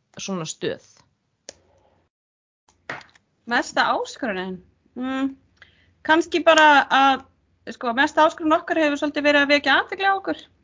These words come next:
Speaker 2: Að hér
Speaker 1: Mm.
Speaker 2: sé stóðið fyrir alla konur. Þetta er ekki einhver kellingaleikfimi.
Speaker 1: Mm.
Speaker 2: Það eru svona, hérna, konur að koma hérna inn svolítið og, og segja bara, "Já, ég hélt þetta væri einhver svona kellingaleikfimi."
Speaker 1: Mhm.
Speaker 2: Þú veist, sem að við erum alls ekki. Við erum bara
Speaker 1: Mhm.
Speaker 2: grjóthörð.
Speaker 1: Grjóthörð.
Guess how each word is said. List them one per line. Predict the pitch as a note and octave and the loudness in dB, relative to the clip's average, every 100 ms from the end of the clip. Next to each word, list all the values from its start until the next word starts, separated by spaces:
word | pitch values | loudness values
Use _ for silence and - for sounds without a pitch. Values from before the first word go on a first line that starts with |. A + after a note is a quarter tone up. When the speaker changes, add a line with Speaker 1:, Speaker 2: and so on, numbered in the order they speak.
| D4 | -12
Speaker 2:
Að | B3+ C#4+ | -2 0
hér | G3 | 0
Speaker 1:
Mm. | |
Speaker 2:
sé | E3 - | 0 -4
stóðið | D4+ D#4 D#4 | 0 0 4
fyrir | C4+ | 2
alla | C#4 E4+ | 4 0
konur. | E4 E4 D#4 D4+ - _ _ - | 0 0 0 -2 -8 _ _ -10
Þetta | C4 | -2
er | C4 C4+ | 0 0
ekki | - | 0
einhver | C#4+ C#4+ - | -4 -4 0
kellingaleikfimi. | D4+ D#4+ D4 C#4 D#4 - E4 E4+ - _ - A3+ | 0 0 0 0 0 -2 0 0 -4 _ -16 -6
Speaker 1:
Mm. | G3 D#3 - _ - | -6 -6 -10 _ -4
Speaker 2:
Það | C#4 C#4 | 2 4
eru | C#4 | 2
svona, | C#4 C#4+ C4+ C#4+ | 0 2 2 2
hérna, | C#4+ C4+ C4 C4 | -2 0 0 2
konur | D4 C#4 | 0 2
að | C#4 | 0
koma | D#4 C#4+ C#4+ | 0 0 2
hérna | D4 D4 C#4 | 0 2 2
inn | C#4+ | 2
svolítið | - D4 D4 C#4 C#4 | 0 -2 0 2 2
og, | - _ _ _ _ _ - | -2 _ _ _ _ _ -10
og | B3 | 2
segja | D4 B3+ | 2 4
bara, | B3+ | 2
"Já, | C4+ D#4+ | 4 4
ég | D4+ F4+ | 4 2
hélt | F#4+ F#4 | -2 -2
þetta | E4+ | 2
væri | F4 F4+ | 2 2
einhver | D4+ | -2
svona | D4 - | -6 -4
kellingaleikfimi." | - - C#4 G3 E3 D#3 D#3 - _ _ - | -6 -4 -2 -2 -4 -6 -8 -14 _ _ -12
Speaker 1:
Mhm. | F#3 D3+ D3 _ _ _ - | -10 -8 -12 _ _ _ -6
Speaker 2:
Þú | B3 | -2
veist, | A3 - | -2 0
sem | C#4 C#4 | 2 4
að | C#4 | 6
við | |
erum | D4 E4+ | 4 4
alls | G4 A#3 | 0 -8
ekki. | - G#3 | -10 -4
Við | C#4 | 0
erum | E4 | 0
bara | D4+ | 0
Speaker 1:
Mhm. | D4 | 0
Speaker 2:
grjóthörð. | C4+ E4 G4 F4 F4 - - _ _ _ _ _ - - | 2 0 0 -2 -2 -6 -20 _ _ _ _ _ -20 -10
Speaker 1:
Grjóthörð. | F#3 G3 B3 C4 D3 - | -4 0 0 0 -4 -6